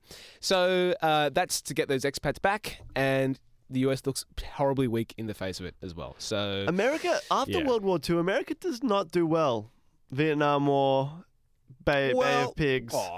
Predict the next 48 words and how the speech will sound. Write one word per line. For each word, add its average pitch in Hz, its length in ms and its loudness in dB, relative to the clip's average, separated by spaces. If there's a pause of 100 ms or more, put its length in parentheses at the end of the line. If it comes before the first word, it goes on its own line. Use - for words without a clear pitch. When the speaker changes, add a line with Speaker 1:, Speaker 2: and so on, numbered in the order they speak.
(140)
Speaker 1:
I 139 100 0
don't 107 100 -8
know 92 120 -8
about 92 300 -8
that. 190 180 2
Maybe, 214 240 2
like, 151 320 0
maybe 190 420 -2
they've, 165 380 0
um, 131 340 0 (160)
had 127 300 -2
a, 127 60 -6
a - 20 -2
few 120 320 -6
slips - 420 -2
along 120 240 -2
the 104 80 -4
way, 117 240 -2
but 123 160 -4
they 147 140 0
are 160 100 2
the 104 100 -6
biggest 101 560 -4 (320)
economy 113 380 -4
in 90 80 -6
the 82 80 -10
world. 95 320 -4
They're, 139 140 -2
they 147 180 2
are 147 320 2 (140)
a 113 40 -4
superpower. - 680 -6 (100)
<laughs> 190 80 2
Speaker 2:
You've, 156 200 -2 (200)
you 175 160 -2
just 262 300 -2
told 226 180 2
me 131 160 2
that 131 140 0
they 151 120 2
tried 165 320 0
to 175 440 0
create 175 500 0 (340)
C - 200 -2
I 190 120 4
A 170 240 4
double 143 600 0
agents 135 600 -2